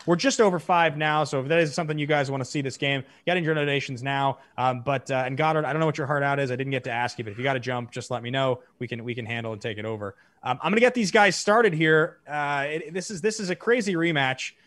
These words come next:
Bibbs, you know, you obviously with, with one question ahead of Barbarian, were able to take the prize last year in your matchup. Um, that was a crazy matchup. That was a crazy matchup. I feel like, uh, the, people wanna see this for real, this match, like, in real life next year.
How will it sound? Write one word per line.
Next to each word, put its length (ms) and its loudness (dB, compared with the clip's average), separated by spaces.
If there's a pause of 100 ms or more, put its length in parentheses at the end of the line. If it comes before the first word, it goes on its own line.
(220)
Bibbs, 480 0
you 100 -6
know, 160 0
you 260 0
obviously 600 4
with, 200 -2
with 220 0
one 540 2
question 480 -4
ahead 240 0
of 100 -4
Barbarian, 600 -2 (280)
were 100 -6
able 220 2
to 60 -14
take 180 0
the 80 -8
prize 640 0 (180)
last 360 0
year 180 0
in 40 -4
your 120 -6
matchup. 500 -2 (340)
Um, 320 -2
that 100 4
was 120 4
a 40 -4
crazy 400 2
matchup. 400 0
That 40 -8
was 100 -2
a 60 -8
crazy 280 -2
matchup. 360 -2
I 80 -4
feel 200 0
like, 220 0
uh, 200 -8
the, 220 -10
people 280 -4
wanna 180 0
see 140 -6
this 180 -6
for 160 -8
real, 320 -4
this 160 -12
match, 260 -4
like, 140 -6
in 100 -10
real 160 -6
life 280 -4
next 240 -20
year. 100 -20